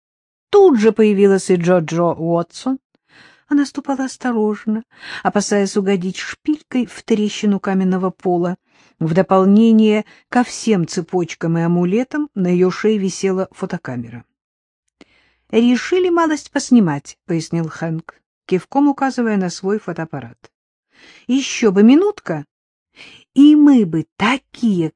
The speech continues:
кадры с вами получили!" Он зафыркал, не сдерживая смех, фамильярно похлопывая Сент-Джеймса по плечу.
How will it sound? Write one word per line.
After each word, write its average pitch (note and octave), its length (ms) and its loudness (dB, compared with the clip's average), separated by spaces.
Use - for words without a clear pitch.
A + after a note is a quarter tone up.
кадры B3 400 0
с - 100 -12
вами E3+ 280 0
получили!" E3 760 -6
Он F3 180 -2
зафыркал, B3 760 -6
не G3 180 2
сдерживая F3 600 0
смех, E3+ 540 -4
фамильярно F#3 640 2
похлопывая E3 640 -4
Сент-Джеймса E3 640 -4
по D#3+ 140 -10
плечу. D#3+ 500 -8